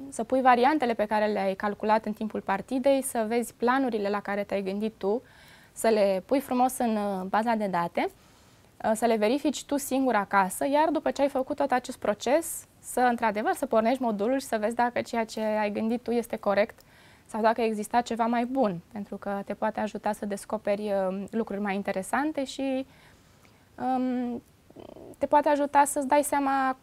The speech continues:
cum să cauți anumite idei, um, ideile acestea pe care ochiul uman nu le vede atât de ușor. Uh, sigur, se pot apuca orice pe-, se pot apuca la orice vârstă. De fapt, uh, eu nu lucrez doar cu copii, lucrez chiar și cu persoane adulte.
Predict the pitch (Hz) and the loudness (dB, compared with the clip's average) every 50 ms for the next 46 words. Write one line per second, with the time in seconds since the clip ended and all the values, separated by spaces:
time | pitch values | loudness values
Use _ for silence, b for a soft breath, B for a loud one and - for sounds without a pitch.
0 | _ _ - 320 330 311 294 - 277 269 - 269 269 269 269 - - 247 247 247 | _ _ 2 4 4 4 4 2 0 0 4 6 8 8 6 4 2 -2 -2 0
1 | 254 262 254 - 233 226 226 220 214 220 185 175 170 190 - _ - - 196 190 | -2 -2 0 0 0 0 0 0 0 2 2 2 0 -4 -8 _ -14 -12 -10 -8
2 | 190 190 196 - - 202 214 240 - _ _ _ _ _ _ _ _ _ _ _ | -8 -8 -10 -10 -12 -12 -14 -14 -16 _ _ _ _ _ _ _ _ _ _ _
3 | _ - 214 220 202 214 214 220 214 202 - 220 - - 208 - 202 - - 196 | _ -8 -4 -2 0 0 2 2 0 0 -2 -4 -4 -4 -4 -4 -4 -4 -4 -2
4 | 196 202 202 214 208 202 202 208 - 208 202 208 202 202 196 196 202 202 202 196 | 0 0 0 0 2 0 0 0 -2 -4 -2 -2 -2 -2 -4 -4 -4 -2 -2 -4
5 | 196 196 190 185 185 180 190 196 190 - - 208 - _ - _ - 196 196 196 | -4 -4 -4 -4 -4 -6 -6 -6 -8 -10 -10 -12 -14 _ -18 _ -10 -6 -4 -2
6 | 190 180 170 180 - 185 185 185 175 175 175 - - - - - _ b b b | -2 0 -2 -2 -2 -4 -4 -4 -4 -6 -6 -8 -8 -8 -8 -10 _ b b b
7 | b b b b b b - 240 240 233 226 - - 320 247 196 190 196 - - | b b b b b b -10 -6 -6 -6 -6 -6 -6 -6 -4 -4 -4 -8 -6 -8
8 | 208 - 226 220 - 233 226 - 226 - 247 254 247 254 240 233 220 220 220 202 | -8 -6 -6 -6 -6 -6 -8 -8 -8 -6 -4 -2 -2 -2 -2 -2 -2 -2 -4 -4
9 | 208 220 - - 247 240 - 233 - 233 220 214 214 - 247 - 247 233 240 240 | -4 -6 -6 -6 -6 -6 -6 -8 -6 -6 -6 -6 -8 -8 -8 -6 -4 -4 -4 -4
10 | 233 226 - 240 240 233 233 233 233 - - 220 208 220 226 269 - - 294 277 | -4 -2 0 0 2 2 0 0 -2 -4 -6 -6 -4 -4 -6 -6 -4 -2 -2 0
11 | 285 269 - 269 262 - - - 262 254 254 254 254 262 277 277 277 269 277 269 | 0 2 2 2 0 0 0 -4 -2 0 0 0 0 2 2 2 0 2 2 2
12 | 254 262 247 247 262 - - 339 330 - 277 226 220 196 - 220 233 233 - - | 4 2 2 2 0 0 0 0 2 4 4 4 2 2 0 0 0 0 0 0
13 | 240 240 - - 240 - - 233 233 226 220 214 214 - B B B B B B | 0 0 0 -6 -10 -6 -4 -2 0 0 -2 -2 -4 -6 B B B B B B
14 | B - 233 220 - 240 240 240 233 220 214 202 202 220 233 - 302 359 | B -2 -2 0 2 2 2 2 2 0 0 0 -2 -2 -2 -2 -2 -2